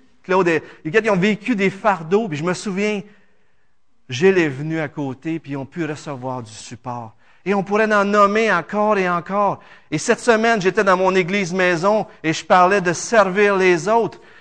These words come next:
Et deux personnes me témoignent que un était pour faire quelque chose avec sacrifice, puis l'autre faisait quelque chose à son travail avec sacrifice,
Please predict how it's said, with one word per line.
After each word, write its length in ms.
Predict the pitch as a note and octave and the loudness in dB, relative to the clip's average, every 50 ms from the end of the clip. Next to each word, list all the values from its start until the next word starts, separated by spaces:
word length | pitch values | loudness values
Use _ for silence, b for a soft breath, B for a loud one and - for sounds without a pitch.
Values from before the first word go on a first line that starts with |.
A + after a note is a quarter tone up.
| B B B | B B B
Et 140 | F3 F#3+ | 0 0
deux 280 | D#3+ D3+ D#3 A#3+ C4+ C4 | 0 0 2 2 2 2
personnes 480 | C4 B3+ A3 F#3 - - B3 A#3+ A#3 A3 | 2 2 2 2 0 0 0 0 2 2
me 120 | G3+ F#3 | 0 0
témoignent 680 | - - A#3+ A3+ G#3 G#3 G#3 A3 A#3 A#3+ A#3+ A#3 G#3+ | 0 -2 -4 -4 -2 0 2 2 2 2 2 0 -4
que 260 | - - F#3+ F#3 E3+ - B B B B B | -2 0 2 2 2 0 B B B B B
un 140 | - G#3 B3 | 2 2 4
était 240 | A#3+ A3 - A3 G3 | 2 2 2 0 -2
pour 180 | - G3+ F3+ - | -2 -4 -6 -4
faire 220 | - G#3+ G#3 G3 | 0 0 0 0
quelque 180 | G3+ G3 F#3+ - | 0 -4 -2 -2
chose 220 | - A3+ G#3 G3 | -2 -2 0 0
avec 180 | F3+ E3 E3+ - | 0 -2 -2 -4
sacrifice, 680 | - - G#3 F3+ - G3+ F#3 F3+ - - A3+ A3 - - | -6 -8 -8 -6 -6 -6 -6 -6 -6 -8 -10 -10 -8 -6
puis 120 | - F3+ | -6 -2
l'autre 200 | F3 G#3+ G#3 - | -2 -2 -2 -2
faisait 240 | G3+ F3 D#3+ G3 F#3 | -4 -4 -4 -4 -4
quelque 160 | - E3 - | -6 -6 -6
chose 160 | - G#3+ F#3+ | -4 -4 -4
à 40 | D#3 | -4
son 140 | - F#3 F3 | -4 -6 -4
travail 280 | E3+ E3 D3+ E3+ F#3+ | -2 -2 -2 -2 -4
avec 100 | E3 D3 | -6 -6
sacrifice, 600 | - - D#3+ - - D3 C3+ - G3 F#3 G3 - | -8 -10 -12 -10 -10 -10 -6 -4 -6 -6 -6 -8